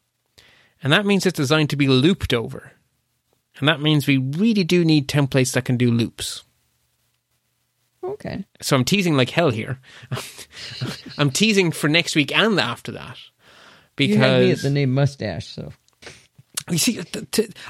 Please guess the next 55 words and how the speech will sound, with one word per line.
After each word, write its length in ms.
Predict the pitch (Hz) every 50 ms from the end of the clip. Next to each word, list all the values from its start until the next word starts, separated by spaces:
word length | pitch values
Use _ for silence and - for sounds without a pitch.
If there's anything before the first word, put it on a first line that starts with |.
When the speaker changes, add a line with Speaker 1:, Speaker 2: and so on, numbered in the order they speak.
| - -
Speaker 1:
I, 200 | 226 285 311 320
uh, 140 | 285 262 233
I'm 200 | 220 247 269 254
not 140 | 247 247 233 226
actually 320 | 226 - - - 202 175
sure 280 | - - - 180 170 156
that 160 | 151 139 -
the 100 | 143 135
reason 300 | 139 156 165 151 156 147
I 60 | 135
use 200 | 135 135 135 120
mustache 440 | 131 131 135 131 - 135 131 131 131
isn't 300 | - 147 127 139 127 - - _
also 560 | - 147 170 175 156 - - 139 117 117 120 123 - _
because 320 | - 127 127 - 131 113
I 100 | 120 120
like 280 | 120 120 120 123 - -
it 80 | 127
and 140 | 107 117 127
it's 140 | 123 - -
cute 320 | - - - 139 131 - -
and 160 | 123 120 117
playful 440 | - - 131 123 117 - 127 120 113 -
and 120 | 123 120
funny 420 | - - 135 123 123 127 123 131 - - - - - - - - - _ -
and 360 | 143 135 127 127 127 123 -
the 80 | - 135
<laughs> 0 |
documentation 720 | 117 143 131 131 - 147 131 127 - 139 139 127 117 143 123
has 120 | 113 120
a 60 | 131
sense 220 | 127 - 139 123 -
of 80 | 139 123
humor 360 | - 135 123 120 123 120 - - _ - - -
and 140 | - 147 127
the 60 | 120
documentation 580 | 139 135 127 - 147 127 131 139 123 - 147
exists. 840 | 139 120 107 113 127 120 123 135 - - - - - - - - - - _ _
That's, 320 | 123 123 - - - -
I 40 | 123
find 260 | - - 135 123 120
that's 180 | 123 131 - -
a 60 | 113
good 180 | 113 117 -
one. 180 | - 123 123 - - - 160 - - - - - - - _ _
That 120 | 127 120
one 160 | 139 143 135 123
makes 180 | - 147 139
Speaker 2:
Yeah. 60 | 127
Speaker 1:
me 60 | 123 117
happy 340 | 98 123 110 - 143 135
as 80 | 127 120
a 60 | 131
general 360 | 127 139 131 123 120 120 117
rule. 420 | 113 117 123 123 123 131 143 135